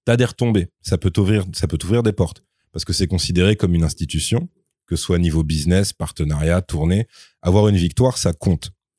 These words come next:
C'est pas un totem d'immunité, <laughs> mais c'est un petit cheat code. Donc, si t'arrives à installer la même chose sur le long terme pour le rap et ses affiliés, c'est pas juste tu rentres chez toi avec un trophée au design douteux, il y aura des retombées à un moment.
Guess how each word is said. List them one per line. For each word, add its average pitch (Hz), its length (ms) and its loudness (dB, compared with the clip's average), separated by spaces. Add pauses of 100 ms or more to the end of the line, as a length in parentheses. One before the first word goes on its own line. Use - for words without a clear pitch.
(100)
C'est - 160 -4
pas 107 160 0
un 107 80 2
totem 101 340 2
d'immunité, 87 640 2
<laughs> - 60 -10
mais 113 340 2
c'est - 200 -4
un 135 100 2
petit 123 220 -4
cheat 110 200 -4
code. 76 280 -2 (360)
Donc, 95 140 -2
si 127 140 0
t'arrives 135 320 2
à 113 40 0
installer 117 360 0
la 95 100 2
même 104 220 2
chose 117 300 -2
sur - 200 -4
le 82 100 2
long 98 200 2
terme 101 320 0
pour 82 160 0
le 80 80 2
rap 90 280 0
et 78 40 -4
ses 76 200 -4
affiliés, 85 480 0 (540)
c'est 98 160 -2
pas 98 180 2
juste 117 360 0
tu 110 100 0
rentres 90 220 2
chez 92 100 0
toi 113 200 2
avec 98 220 -2
un 80 60 -2
trophée 87 380 -2
au 90 80 2
design 78 340 0
douteux, 117 400 -2 (240)
il 92 60 -8
y 92 40 4
aura 110 200 4
des 104 100 2
retombées 98 500 0
à 98 100 0
un 98 100 2
moment. 87 320 0